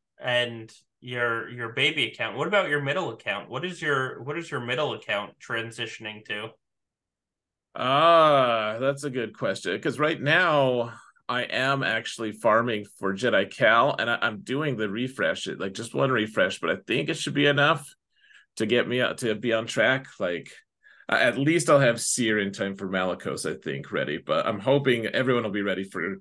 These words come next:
Speaker 2: Ca-, for Cal.
Speaker 1: Yeah.
Speaker 2: But, uh, I, I think that account, that middle account, is going for Leia, though, I think.
Speaker 1: Okay.
Speaker 2: Um,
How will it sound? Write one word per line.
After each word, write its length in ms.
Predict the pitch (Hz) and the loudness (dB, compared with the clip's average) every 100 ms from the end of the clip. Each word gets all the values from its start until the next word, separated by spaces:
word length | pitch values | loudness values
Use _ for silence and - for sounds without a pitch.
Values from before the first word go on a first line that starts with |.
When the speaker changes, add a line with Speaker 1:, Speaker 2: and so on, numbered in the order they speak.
| - | -4
Speaker 2:
Ca-, 360 | - 87 - - | 0 0 -2 -8
for 100 | 127 | -6
Cal. 500 | 98 107 117 156 160 _ _ _ _ | -2 2 2 2 -4 _ _ _ _
Speaker 1:
Yeah. 120 | 139 | 4
Speaker 2:
But, 320 | 120 113 - - _ _ _ _ _ _ _ _ _ | 4 2 -6 -16 _ _ _ _ _ _ _ _ _
uh, 200 | - 123 - _ | -2 0 -2 _
I, 160 | 127 131 - - | 2 2 -2 0
I 120 | 131 | 0
think 640 | - - 110 143 202 196 - - - _ _ | -2 -4 0 2 0 -4 -12 -16 -18 _ _
that 180 | 151 147 | 2 2
account, 400 | - 185 147 185 | 2 2 2 4
that 160 | 127 110 | 2 4
middle 180 | 139 | 4
account, 340 | 143 143 147 - | 4 4 2 2
is 200 | 113 110 | -6 -4
going 280 | 104 98 87 | -4 -4 -6
for 160 | - | -8
Leia, 340 | 65 62 67 - | -4 -4 -4 -6
though, 320 | - 58 - _ | -8 -8 -12 _
I 140 | - - _ | -18 -18 _
think. 260 | - 58 - | -8 -6 -6
Speaker 1:
Okay. 360 | 196 117 113 - _ _ _ - | -4 -2 -2 -4 _ _ _ -2
Speaker 2:
Um, 480 | 113 107 92 76 - | 0 0 -4 -8 -14